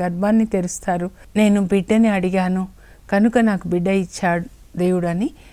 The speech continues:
సమూవేలు అని పేరు పెట్టుకుంటుంది. సమూవేలు అంటే అడుగుట అన్నమాట. అడిగేటప్పుడు ఒక కండిషన్, "నీ సేవకి బిడ్డనిస్తాను." అలాగే బిడ్డ పాలు మరిచే వరకు ఉండి,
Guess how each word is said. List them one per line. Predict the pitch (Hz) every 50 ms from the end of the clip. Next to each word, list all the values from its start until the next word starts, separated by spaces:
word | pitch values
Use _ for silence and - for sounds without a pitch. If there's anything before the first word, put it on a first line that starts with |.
| - -
సమూవేలు | - - - 185 180 180 190 202 196 196 185 180 175
అని | 170 175 175
పేరు | - - 175 175 170 -
పెట్టుకుంటుంది. | - 170 160 - - - 170 170 165 180 185 208 208 - - -
సమూవేలు | - - - - 185 175 180 190 190 208 208 190 180 180 180
అంటే | 175 185 185 - 214 269 - - - - - - - - - - -
అడుగుట | 175 175 175 180 180 185 180 - -
అన్నమాట. | 180 175 170 165 175 190 196 190 190 - - - - - - - - - - - - - - -
అడిగేటప్పుడు | 190 196 214 208 226 269 254 - 233 196 - - 208 233
ఒక | 240 220 - -
కండిషన్, | 180 - - 180 170 170 180 190 208 - - - 196 185 - - - - - - - - -
"నీ | - 220 220 202
సేవకి | 196 - - 202 196 208 214 226 220 - 208 185
బిడ్డనిస్తాను." | 175 175 170 175 175 175 175 175 - - - - 180 170 - - - - - - - - - - - - - - - - - -
అలాగే | 185 190 196 196 202 190 202 196 180 - - - - -
బిడ్డ | 175 185 170 190
పాలు | 185 190 - 185 180 185 202 202 196
మరిచే | 196 180 170 160 - - - 180
వరకు | 180 175 175 170 - - - 233
ఉండి, | 214 190 180 175 175 185 247 302